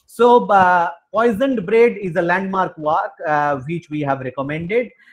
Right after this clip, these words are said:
and in which you will find, uh, several poems and stories,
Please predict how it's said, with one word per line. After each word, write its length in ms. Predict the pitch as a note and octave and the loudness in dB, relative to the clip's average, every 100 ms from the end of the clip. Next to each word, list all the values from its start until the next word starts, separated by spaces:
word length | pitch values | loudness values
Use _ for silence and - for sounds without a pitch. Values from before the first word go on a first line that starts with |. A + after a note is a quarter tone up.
| - | -2
and 200 | E3+ F3 | 0 0
in 180 | F#3 F3+ | -2 -2
which 260 | A#3+ - | -4 -4
you 100 | F#3+ | -6
will 180 | G3 F#3 | -4 -6
find, 440 | - F#3+ G#3+ A3+ F#3+ | 0 0 0 -2 0
uh, 300 | E3+ E3 D#3+ | 2 2 0
several 440 | G3+ G#3 G#3+ G3 - | -2 2 2 2 -4
poems 380 | G3+ G#3+ E3 B2+ | -4 -4 -4 -4
and 240 | D3+ D3 C3+ | -4 -4 -6
stories, 720 | - A3 G#3 D#3 B2 G#2+ | -4 2 2 2 -4 -10